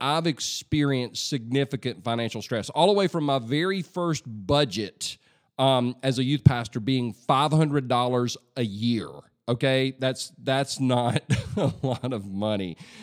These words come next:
You can't even get extra cheese on the pizzas for your Pizza Blast for five hundred dollars a year, all right? So,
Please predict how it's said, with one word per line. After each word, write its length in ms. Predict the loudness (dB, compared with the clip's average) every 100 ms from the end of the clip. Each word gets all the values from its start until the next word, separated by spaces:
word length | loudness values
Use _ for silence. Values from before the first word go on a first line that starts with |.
| -4
You 160 | 0 2
can't 320 | 2 0 0
even 300 | 0 0 0
get 180 | -2 -2
extra 400 | -4 -4 -4 -4
cheese 520 | -2 -2 0 2 2
on 160 | 0 -2
the 80 | -2
pizzas 540 | -2 -2 -2 -6 -4
for 100 | -4
your 140 | -4 0
Pizza 340 | 0 -2 -4
Blast 380 | -4 -2 -4 -6
for 100 | -6
five 260 | -2 -2 -2
hundred 220 | -2 -4
dollars 320 | -4 -6 -6
a 40 | -6
year, 200 | -6 -4
all 140 | -4
right? 280 | -2 -2 0
So, 280 | 2 2